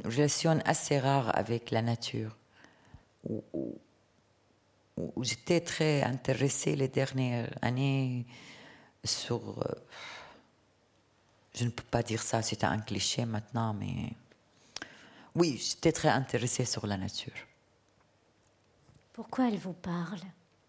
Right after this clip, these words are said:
Speaker 1: Elle vous parle ou
Speaker 2: Elle vous parle.
Speaker 1: La nature ?
Speaker 2: Mhm.
Speaker 1: Parce que, pff, euh,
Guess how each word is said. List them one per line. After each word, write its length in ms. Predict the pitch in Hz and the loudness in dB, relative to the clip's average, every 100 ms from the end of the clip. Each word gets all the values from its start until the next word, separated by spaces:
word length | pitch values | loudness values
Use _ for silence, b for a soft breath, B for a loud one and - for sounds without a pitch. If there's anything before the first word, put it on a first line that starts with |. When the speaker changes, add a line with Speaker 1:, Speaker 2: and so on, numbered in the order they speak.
| _ _ _ - - _ - | _ _ _ -20 -20 _ 2
Speaker 1:
Elle 140 | 139 | 2
vous 180 | 110 156 | 4 0
parle 500 | 165 - 233 285 - | 0 0 0 0 0
ou 40 | - | 2
Speaker 2:
Elle 140 | 190 | 2
vous 260 | 170 180 214 | -2 -4 -6
parle. 680 | - 180 165 156 175 165 175 - b b b _ - | -2 0 0 -2 -2 -2 -4 -10 b b b _ 2
Speaker 1:
La 120 | 135 | 4
nature ? 600 | 127 123 - 185 247 196 | 4 0 0 0 0 -4
Speaker 2:
Mhm. 240 | 180 180 262 B B - | -6 -8 -10 B B -2
Speaker 1:
Parce 200 | 123 - | 0 0
que, 340 | - 117 110 113 - - _ | -4 -6 -6 -10 -16 -20 _
pff, 320 | - - - - - - _ _ _ B B B B B B B _ - | -12 -12 -14 -18 -20 -20 _ _ _ B B B B B B B _ -2
euh, 640 | 113 110 110 104 104 | 0 0 -2 -4 -6